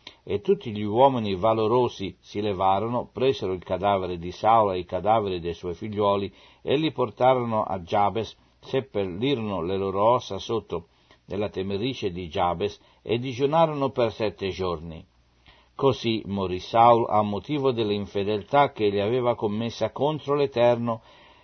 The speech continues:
eh, col non aver osservato la parola dell'Eterno, ed anche perché aveva interrogato e consultato quelli che evocano gli spiriti,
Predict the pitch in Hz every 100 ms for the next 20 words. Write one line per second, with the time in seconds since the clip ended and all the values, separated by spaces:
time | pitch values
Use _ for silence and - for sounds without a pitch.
0 | _ _ - 110 117 113 117 113 101 117
1 | 113 101 104 92 117 113 104 101 98 98
2 | 110 95 87 90 110 135 139 127 120 -
3 | _ _ 87 110 139 165 143 123 120 107
4 | - 123 113 - - 101 113 131 104 95
5 | - 131 120 120 101 98 123 120 104 90
6 | 98 98 104 98 135 143 117 101 120 117
7 | 104 98 95 98 92 - 92 87 85 92
8 | - 143 139 90 90 78